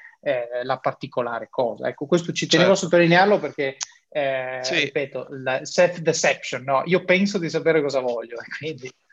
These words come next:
Speaker 2: Allora, qua ci, ci sono vari spunti che mi vengono in mente. Allora, per quanto riguarda quello, i-, il primo che hai detto, ovvero nel senso, sì, f-, praticamente pensare di,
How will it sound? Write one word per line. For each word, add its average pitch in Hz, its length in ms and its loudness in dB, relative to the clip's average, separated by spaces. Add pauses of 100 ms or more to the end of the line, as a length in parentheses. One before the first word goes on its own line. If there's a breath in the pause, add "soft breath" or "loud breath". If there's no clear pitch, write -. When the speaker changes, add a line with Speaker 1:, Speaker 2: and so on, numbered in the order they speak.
Speaker 2:
Allora, 143 220 2 (100)
qua 170 280 0
ci, - 120 -8
ci 143 100 -4
sono 143 240 0
vari 139 240 4
spunti 127 360 -6
che 117 100 -10
mi 110 100 -6
vengono 110 300 -6
in 107 80 -16
mente. 107 240 -18
Allora, 113 180 -2
per 120 140 -4
quanto 131 320 0
riguarda 120 440 2
quello, 127 580 2 (500 loud breath)
i-, - 160 -20
il 131 200 -2
primo 143 320 2
che 123 140 0
hai 117 60 4
detto, 123 320 0
ovvero 110 440 0
nel 110 200 -12
senso, 110 600 -4 (720 soft breath)
sì, 117 240 -2
f-, - 160 -20 (320)
praticamente 123 540 -4
pensare 139 520 0
di, 123 280 -4